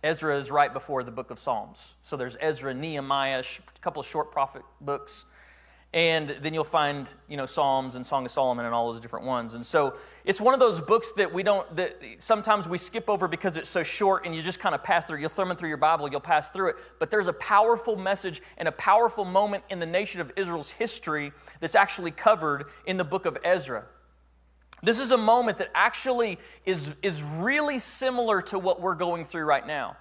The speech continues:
And so I wanna give you just a quick backdrop and a context for what's happening in the book of Ezra and Nehemiah. Ezra and Nehemiah, the book right after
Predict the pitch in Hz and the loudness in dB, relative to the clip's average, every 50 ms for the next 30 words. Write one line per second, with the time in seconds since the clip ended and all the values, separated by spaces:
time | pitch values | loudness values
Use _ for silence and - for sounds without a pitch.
0 | _ _ _ - - - - 143 190 202 240 254 269 214 254 220 233 185 226 - | _ _ _ -20 -20 -12 0 4 6 6 6 6 2 0 -2 -2 -4 -4 -4 -2
1 | - 190 - - - 240 - - 156 143 196 196 208 - - - 180 175 165 165 | -2 -4 -4 -2 -4 -4 -4 -2 2 4 6 6 6 4 0 2 6 6 8 8
2 | 165 - - - - - - - 160 160 160 - - 220 208 220 226 220 - - | 6 4 0 -8 -18 -20 -10 -4 -2 -2 -2 2 4 6 6 6 6 2 0 2
3 | 196 170 160 - - - - 180 165 160 185 196 - - - 214 196 208 - - | 2 2 2 0 -4 -4 0 0 2 4 2 2 0 0 2 4 4 4 4 0
4 | 185 165 156 160 165 180 175 - - _ - - - - _ _ _ - 208 220 | -2 -2 -2 -4 -4 -8 -12 -16 -20 _ -20 -20 -20 -20 _ _ _ -2 -2 0
5 | 214 214 156 151 220 220 208 175 147 - - 190 208 196 160 190 196 196 - - | 0 0 0 0 -2 0 0 -2 -2 2 4 4 4 4 4 2 2 2 2 0
6 | 208 214 208 202 202 196 190 180 175 190 190 190 165 139 135 - 180 208 226 208 | -2 -2 -2 -2 -2 -2 -2 0 2 4 4 4 4 2 2 4 4 4 4 4
7 | 220 247 247 247 220 220 214 214 214 208 202 196 185 175 175 175 160 175 156 147 | 2 4 4 4 2 2 -2 -2 -2 0 2 2 4 4 4 2 2 0 -2 0
8 | 190 190 - - 175 165 175 185 190 185 - 180 160 | -2 -2 0 2 2 4 4 4 4 2 0 -2 -2